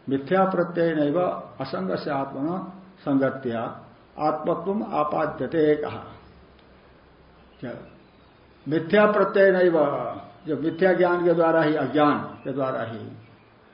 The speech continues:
असंगत, असंग से आत्मा न संगत्या, असंग आत्मा के मिथ्या ज्ञान से संबंध दिखता है। शरीर में क्या दिखता है?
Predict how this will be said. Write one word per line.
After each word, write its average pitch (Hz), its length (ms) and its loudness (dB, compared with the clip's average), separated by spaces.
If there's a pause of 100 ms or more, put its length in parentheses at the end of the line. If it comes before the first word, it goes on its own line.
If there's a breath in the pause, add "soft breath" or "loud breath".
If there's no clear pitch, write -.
(340 soft breath)
असंगत, 196 680 2 (220)
असंग 202 440 2
से 214 60 4
आत्मा 175 440 2
न 185 40 2
संगत्या, 143 560 -2
असंग 185 400 -2
आत्मा 190 320 4
के 196 140 2
मिथ्या 180 320 0
ज्ञान 180 220 0
से 208 160 0
संबंध 185 420 -2
दिखता 175 240 0
है। 156 120 0
शरीर 151 160 -2
में 170 120 -4
क्या 240 120 -4
दिखता 196 300 -2
है? - 240 -12